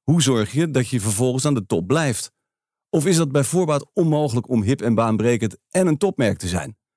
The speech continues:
Daarover gaat het vandaag, met als gast niemand minder dan Edson Sabayo,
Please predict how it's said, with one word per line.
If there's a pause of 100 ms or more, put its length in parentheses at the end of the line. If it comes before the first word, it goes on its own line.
(380)
Daarover
gaat
het
vandaag,
met
als
gast
niemand
minder (180)
dan
Edson
Sabayo,